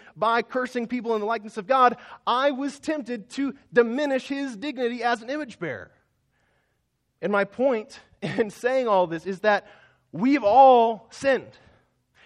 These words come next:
We have all sinned in this way. Just as James said in verse two of chapter three, we all stumble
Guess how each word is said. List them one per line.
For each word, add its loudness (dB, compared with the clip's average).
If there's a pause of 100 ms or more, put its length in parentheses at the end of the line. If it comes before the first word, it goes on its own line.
We -4
have -2
all 4
sinned -4 (240)
in -4
this -2
way. 0
Just -10
as -16
James -2
said -2
in -4
verse -4
two -8
of -8
chapter -4
three, -12 (320)
we -8 (380)
all 4
stumble -4